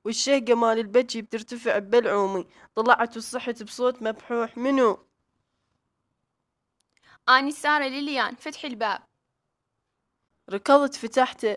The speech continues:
Speaker 1: وحضنتها بقوة وأصرخ ببكي بكل قوتي، أبكي بخوف، برعب، بقلق، بقهر، بذنب أني ما مسويته.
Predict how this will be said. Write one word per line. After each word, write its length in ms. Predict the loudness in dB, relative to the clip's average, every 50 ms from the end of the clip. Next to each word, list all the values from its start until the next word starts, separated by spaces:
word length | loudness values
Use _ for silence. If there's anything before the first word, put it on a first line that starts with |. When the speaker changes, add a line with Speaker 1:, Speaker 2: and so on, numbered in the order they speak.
| -6 _
Speaker 1:
وحضنتها 640 | -6 0 2 2 4 4 2 2 0 -2 0 0 0
بقوة 460 | 0 0 _ 0 2 4 6 6 6
وأصرخ 480 | 8 8 6 6 4 2 -2 -2 -2 -4
ببكي 360 | 0 2 2 2 2 -2 -8
بكل 300 | -10 -8 -6 -4 -4 -4
قوتي، 480 | -4 -2 0 0 0 -2 -4 -8 -12 -12 -14 -18 -20 -8 0
أبكي 340 | 2 2 2 2 -2 -10 -12
بخوف، 440 | -12 -6 4 6 8 8 8 6 0
برعب، 480 | -6 -6 -4 -2 -2 0 0 0 0 -2
بقلق، 600 | -4 -6 -4 0 0 2 4 4 2 2 0 -4
بقهر، 680 | -10 -4 2 4 4 6 6 6 4 4 2 -4 _ _ _ _
بذنب 460 | -14 -8 2 4 4 6 4 4 6 8
أني 220 | 8 8 8 6
ما 140 | 4 4 4
مسويته. 760 | 4 4 6 6 8 8 6 4 2 0 _ -6 -6 -6